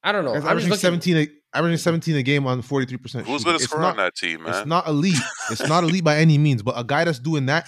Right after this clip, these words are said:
Speaker 2: and he's one of the best defenders at, at his position. Come on, man.
Speaker 3: Fam.
Speaker 2: Stop foolishness.
Speaker 1: Yeah, I just
Speaker 3: Fam.
Speaker 1: wanna know what the coach was saying in the huddles when you're getting ass bust by fifty. <laughs> Like, you know what I mean? Like,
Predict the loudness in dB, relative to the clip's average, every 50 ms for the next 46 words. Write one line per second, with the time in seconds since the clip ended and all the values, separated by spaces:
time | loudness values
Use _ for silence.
0 | -6 -2 0 2 2 2 2 2 0 0 0 0 -4 -6 -4 -2 -2 -2 -2 -4
1 | -4 -2 0 2 2 2 2 0 -2 0 0 0 0 0 -2 -6 -6 -4 -4 -4
2 | -4 -4 -6 -4 -4 -4 -2 -4 -4 -6 -10 -16 -20 _ _ _ _ -12 -10 -8
3 | -8 -6 -8 -10 -12 _ _ -16 -16 -16 -18 -20 -20 _ _ _ _ _ _ _
4 | _ -8 -6 -6 -6 -4 -2 -2 -2 0 2 4 4 6 6 8 6 6 6 2
5 | 2 2 2 2 2 0 0 2 2 2 2 2 2 2 2 4 4 4 4 4
6 | 4 2 2 2 0 0 0 0 0 0 -2 -4 -6 -10 -8 -6 -4 -4 -4 -6
7 | -6 -8 -8 -10 -12 -14 -16 -16 -16 -18 -18 -16 -14 -4 -2 -2 -2 -2 -2 -2
8 | -2 -2 -2 -2 -4 -4 -4 -4 -4 -4 -4 -4 -6